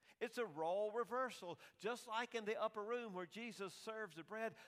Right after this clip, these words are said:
the verbiage is exactly the same. Look at verse thirty. And it came about when he had reclined at the table, he took the bread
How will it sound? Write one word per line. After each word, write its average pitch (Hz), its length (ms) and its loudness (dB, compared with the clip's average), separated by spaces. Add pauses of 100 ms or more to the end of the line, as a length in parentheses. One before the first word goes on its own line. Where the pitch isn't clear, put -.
(100)
the 185 80 0
verbiage 190 640 2
is 160 140 -2
exactly 180 680 -2
the 147 140 -6
same. 208 640 -4 (1160)
Look 170 120 -4
at 147 80 -4
verse 135 220 -6
thirty. 101 300 -8 (2000)
And 143 80 -4
it 156 120 2
came 214 220 0
about 196 380 0
when 185 100 -4
he 170 60 0
had 147 120 -2
reclined 175 520 -4
at 165 80 -10
the 156 200 -10
table, 92 360 -8 (1800)
he 170 120 0
took 233 360 -4
the 208 80 -2
bread 190 460 0